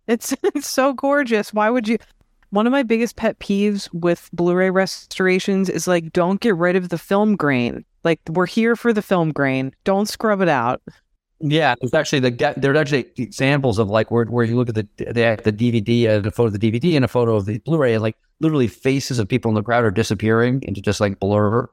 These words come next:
Speaker 2: That's what it was, that the people were just, yeah.
Speaker 1: Well, the, I can tell you that the version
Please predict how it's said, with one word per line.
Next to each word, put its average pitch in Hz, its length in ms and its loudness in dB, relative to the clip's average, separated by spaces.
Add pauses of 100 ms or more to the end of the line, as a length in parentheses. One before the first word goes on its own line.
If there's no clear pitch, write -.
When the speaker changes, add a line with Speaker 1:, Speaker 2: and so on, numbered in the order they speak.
(240)
Speaker 2:
That's 123 300 0
what 117 120 2
it 107 80 0
was, 110 300 0
that 104 160 -2
the 110 100 -4
people 110 280 -2
were 110 100 2
just, 104 300 -2
yeah. 120 260 2 (500)
Speaker 1:
Well, 214 200 0
the, 202 240 -2
I 208 120 2
can 240 180 0
tell 262 220 0
you 277 140 2
that 262 160 -2
the 214 80 2
version 226 680 0